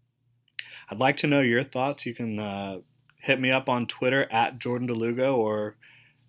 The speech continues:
uh, hit up the show at Generation Jag on Twitter. Let us know your thoughts on what we have said here today. And we really appreciate you listening. That's gonna do it for this show. Again, if you can, please review us on the iTunes podcast app. Would really help,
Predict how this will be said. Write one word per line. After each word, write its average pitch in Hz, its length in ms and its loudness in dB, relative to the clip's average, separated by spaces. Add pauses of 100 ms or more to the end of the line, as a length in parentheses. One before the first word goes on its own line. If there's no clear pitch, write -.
(360)
uh, 98 220 -4
hit 127 160 0
up 120 240 2
the 113 100 -2
show 123 420 2
at 117 240 0
Generation 117 640 -2
Jag 113 300 0
on 120 180 -2
Twitter. 127 320 -2
Let 117 180 0
us 117 160 -4
know 117 100 -2
your 113 180 0
thoughts 113 400 -2
on 113 160 -2
what 107 200 -4
we 110 160 -4
have 104 240 -2
said 117 400 -2
here 110 260 -2
today. 101 720 -6 (500)
And 113 320 -2
we 110 100 -2
really 123 280 0
appreciate 120 580 0
you 107 180 -2
listening. 104 640 -2
That's 107 200 -6
gonna 131 180 -2
do 117 220 4
it 110 100 -4
for 123 80 -6
this 110 160 -2
show. 110 480 -2 (400)
Again, 127 340 0
if 120 140 -4
you 117 80 0
can, 123 320 0
please 127 680 -4
review 120 420 -2
us 123 160 -2
on 107 140 -2
the 104 80 -2
iTunes 107 500 -2
podcast 110 640 -6
app. 110 260 -2
Would 92 140 -12
really 107 440 -2
help, 104 360 -4